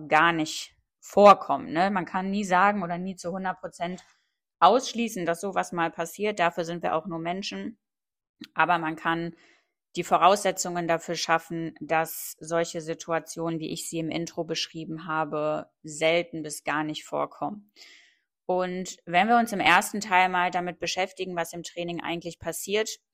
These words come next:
kann man, denke ich, zu hundert Prozent unterschreiben, dass ich dir sage oder wenn ich sage, im Training bewegt sich dein Nervensystem in einer relativ sicheren Umgebung.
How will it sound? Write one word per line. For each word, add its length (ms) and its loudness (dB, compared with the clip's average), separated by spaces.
kann 260 2
man, 320 -2
denke 440 -2
ich, 380 -8
zu 160 -6
hundert 320 -2
Prozent 400 -4
unterschreiben, 880 -2
dass 180 0
ich 120 -14
dir 120 -8
sage 380 2
oder 220 -4
wenn 160 2
ich 160 -6
sage, 320 2
im 120 -4
Training 380 -4
bewegt 320 -6
sich 140 -12
dein 160 -6
Nervensystem 800 -8
in 60 -8
einer 320 -8
relativ 520 -6
sicheren 500 -10
Umgebung. 560 -8